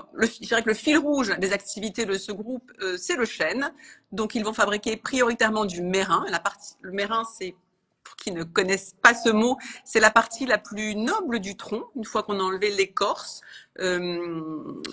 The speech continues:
l'aubier. On a ce, ce bois qui, si le chêne est parfaitement droit, sans nœud, sans branche, va permettre de faire des planches de mairin. Donc, c'est une matière première très noble, très qualitative, et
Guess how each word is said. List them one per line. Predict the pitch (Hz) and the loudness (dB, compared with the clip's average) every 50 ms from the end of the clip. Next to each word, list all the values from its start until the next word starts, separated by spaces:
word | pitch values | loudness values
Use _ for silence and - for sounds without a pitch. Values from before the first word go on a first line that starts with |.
| - - | 0 6
l'aubier. | 196 208 226 190 175 165 185 208 262 392 - _ _ - _ _ - | 6 6 6 6 4 4 4 4 4 2 -2 _ _ -20 _ _ -6
On | - 220 233 | 0 4 6
a | 247 285 | 6 6
ce, | 320 - - - 247 240 226 226 220 214 214 208 202 196 196 190 185 180 | 4 2 -6 -8 -6 -4 -4 -4 -4 -4 -4 -6 -6 -6 -6 -6 -8 -8
ce | 185 - 294 | -8 -6 -4
bois | 277 226 202 185 185 190 226 302 | -4 -4 -2 -2 -2 -2 -2 -2
qui, | - - 233 220 | -4 -8 -14 -12
si | - - - 233 | -12 -10 -8 -8
le | 226 233 | -6 -6
chêne | 233 - 269 240 233 | -8 -6 -6 -6 -6
est | 208 | -8
parfaitement | - - 214 - - - 220 214 - 208 196 185 185 | -6 -6 -8 -8 -8 -10 -12 -10 -10 -8 -8 -8 -8
droit, | 170 185 175 170 175 185 247 349 - - _ _ _ _ _ - | -8 -8 -2 2 4 4 4 4 0 -8 _ _ _ _ _ -18
sans | - - - 226 226 220 | -12 -6 -2 0 2 4
nœud, | 202 202 202 220 262 403 - _ _ - | 4 4 4 2 2 -2 -4 _ _ -20
sans | - - 254 247 | -12 -6 -4 -4
branche, | 220 196 180 196 247 320 - - - - - _ - | -2 -2 -2 0 -2 -2 -4 -6 -18 -20 -20 _ -4
va | - 226 311 | 2 2 2
permettre | - - 294 262 233 240 254 311 - - 226 | 2 2 -2 0 0 0 -2 -2 -4 -8 -12
de | 196 214 214 | -8 -8 -6
faire | - 262 285 285 | -4 -4 -4 -4
des | 220 220 | -4 -6
planches | - - - 220 240 277 - 196 | -8 -10 -12 -10 -10 -10 -8 -6
de | 190 196 | -4 -4
mairin. | 196 202 208 208 185 165 - - _ _ _ _ _ _ _ _ _ _ - - - - - - _ _ _ - | -4 -2 -2 -2 -2 -4 -6 -10 _ _ _ _ _ _ _ _ _ _ -20 -20 -20 -20 -20 -20 _ _ _ -8
Donc, | 190 202 220 208 208 202 - - _ - | -4 0 2 2 2 2 0 -6 _ -18
c'est | - - - - - 226 214 - - _ _ _ _ _ _ _ _ _ _ _ _ _ _ - | -18 -14 -6 2 4 4 4 4 0 _ _ _ _ _ _ _ _ _ _ _ _ _ _ 0
une | 214 208 | 4 4
matière | 180 180 175 165 | 4 4 2 -2
première | 170 180 170 151 165 - | -4 -2 -2 -2 -2 -2
très | - - - 196 | 0 6 6 6
noble, | 190 180 180 214 254 370 403 - _ _ _ - | 6 6 2 0 -2 -4 -8 -8 _ _ _ -10
très | - - - 392 427 - | -6 -4 -4 -4 -2 -2
qualitative, | 330 233 208 208 - - 165 170 165 - - 180 196 262 370 415 - - - - - - | -2 -2 -2 -2 -6 -6 -8 -8 -8 -12 -10 -8 -8 -8 -8 -8 -10 -12 -18 -16 -6 -2
et | 214 220 | -2 0